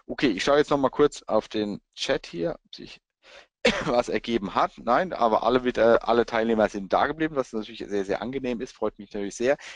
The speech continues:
Ich fasse es also noch mal kurz zusammen. Wir haben über die Inside Bar klar geredet, wie die definiert ist, also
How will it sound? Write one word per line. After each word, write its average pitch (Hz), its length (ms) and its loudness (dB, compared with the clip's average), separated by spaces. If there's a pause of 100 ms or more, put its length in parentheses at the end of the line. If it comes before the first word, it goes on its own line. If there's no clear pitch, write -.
Ich 120 120 -8
fasse 143 220 -2
es 143 40 -6
also 123 200 4
noch 123 80 4
mal 113 100 4
kurz - 180 -2
zusammen. 139 300 0
Wir 139 140 2
haben 127 100 2
über 110 160 0
die - 140 -6
Inside 139 300 -2
Bar 117 280 4 (320)
klar 117 320 0
geredet, 123 540 0
wie 113 120 -6
die 113 140 -8
definiert 110 480 -6
ist, 151 160 -10
also 104 300 -8